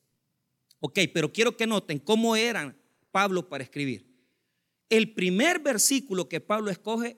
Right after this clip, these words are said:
es del libro de Génesis. Diga conmigo Génesis. Y el segundo versículo que escoge es del libro de Malaquías. Diga conmigo, Génesis, Malaquías.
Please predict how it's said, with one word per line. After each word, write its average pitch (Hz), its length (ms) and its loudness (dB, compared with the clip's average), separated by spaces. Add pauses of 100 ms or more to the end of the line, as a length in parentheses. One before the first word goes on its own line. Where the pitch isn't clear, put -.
es 180 160 -4
del 190 140 -2
libro 208 260 -4
de 302 280 -2 (580)
Génesis. 165 560 -2
Diga 160 160 -2
conmigo 175 340 -4
Génesis. - 580 -10 (1000)
Y 233 220 4
el 220 100 4
segundo 302 640 0
versículo 226 600 -4
que 185 100 -6
escoge 247 360 -4
es 180 80 -6
del 202 120 -4
libro 247 260 -2
de 302 100 4 (640)
Malaquías. 143 1000 -4 (880)
Diga 226 200 4
conmigo, 240 440 0
Génesis, 214 880 0 (880)
Malaquías. 165 1000 -4